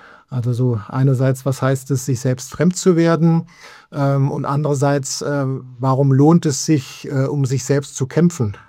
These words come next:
Also warum lohnt es sich, äh, sich selbst zu werden? Und dann sind wir wieder bei der Gruppendynamik,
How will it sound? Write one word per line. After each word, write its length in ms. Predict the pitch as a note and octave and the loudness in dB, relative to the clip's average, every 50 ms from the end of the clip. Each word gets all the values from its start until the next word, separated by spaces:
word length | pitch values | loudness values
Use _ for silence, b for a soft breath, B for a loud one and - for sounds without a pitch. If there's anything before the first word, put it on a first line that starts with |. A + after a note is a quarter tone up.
| B | B
Also 280 | B A#2+ G#2+ - B2+ G#2+ | B -18 -14 -14 -14 -10
warum 280 | G#2+ B2 A#2+ A#2 B2 B2 | -8 -8 -6 -4 -4 -2
lohnt 280 | B2 C#3 D3 D3+ C#3 D3+ | 0 2 2 2 0 -2
es 140 | C3+ - | -4 -2
sich, 260 | - D3 C3+ - - B B B B B B B | -2 -4 -4 -4 -8 B B B B B B B
äh, 220 | - C#3 C3 B2+ | -6 -4 -2 -2
sich 220 | A#2 G#2+ B2+ G#2+ - | -2 -4 -6 -6 -4
selbst 380 | - C3+ C#3+ C#3+ - - - | -2 -2 -2 -4 -6 -14 -14
zu 200 | - - D3 B2+ | -6 -4 -2 0
werden? 560 | A#2 C3 C#3 C#3+ D3 C3+ D3+ C#3+ C#3+ C#3+ C3+ B B B B B B B B - | 4 4 4 4 4 2 2 0 0 0 -2 B B B B B B B B -8
Und 100 | C#3+ A#2+ | -6 -2
dann 160 | B2+ C3+ C#3 | 0 0 2
sind 80 | C#3 | 2
wir 100 | D3+ C#3+ | 2 2
wieder 200 | C3+ D3 C#3 C#3 | 2 4 2 2
bei 120 | B2 C#3+ C#3 | 2 2 2
der 120 | C#3 C#3 | 2 0
Gruppendynamik, 840 | C3+ D3 D3+ - F3+ D#3+ D#3 D3+ D3+ D3 D3+ D#3 D3+ D3+ C#3+ C3+ - | 0 -2 2 2 4 4 4 4 4 4 4 4 4 2 2 0 -6